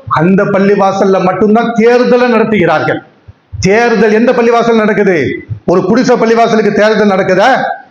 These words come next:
வருமானம் இல்லாத பள்ளிவாசலுக்கு தேர்தல் நடக்குதா? அன்றாட காட்சி பள்ளிவாசலுக்கு தேர்தல் நடக்குதா? கிடையாது.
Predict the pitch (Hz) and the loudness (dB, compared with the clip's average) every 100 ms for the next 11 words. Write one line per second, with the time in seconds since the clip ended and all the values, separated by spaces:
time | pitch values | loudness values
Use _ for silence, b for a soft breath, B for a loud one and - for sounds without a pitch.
0 | _ - 170 240 247 247 233 226 240 226 | _ -2 2 2 2 2 0 0 0 0
1 | 220 226 233 220 214 214 208 226 220 196 | 0 0 0 0 0 0 0 0 0 0
2 | 202 190 226 247 - - - - 160 208 | 0 2 2 0 -4 -8 -16 -8 -2 0
3 | 262 254 240 233 233 214 233 240 226 220 | 2 2 2 0 0 0 0 0 0 0
4 | 214 202 226 240 208 202 196 220 254 - | 0 0 2 2 0 0 0 2 0 -2
5 | - - - 208 247 254 247 240 196 127 | -8 -14 -4 -2 2 2 2 0 0 -2
6 | - | -4